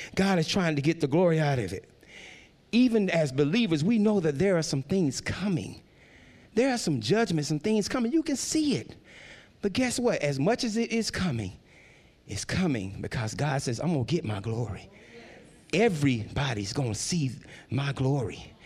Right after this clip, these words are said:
Everybody. I don't care who it is. You can call whoever, politician, this one over there,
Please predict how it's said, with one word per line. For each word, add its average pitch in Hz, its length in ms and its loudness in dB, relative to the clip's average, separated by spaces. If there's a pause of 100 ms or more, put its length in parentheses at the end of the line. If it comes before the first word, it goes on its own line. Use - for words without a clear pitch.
(300)
Everybody. 143 640 4
I 170 40 4
don't 214 220 2
care 226 200 4
who 226 260 6
it 131 100 4
is. 117 220 2
You 311 80 0
can 185 120 2
call 233 280 4
whoever, 240 320 6
politician, 254 1040 0
this 240 260 2
one 240 120 0
over 247 220 4
there, 262 320 4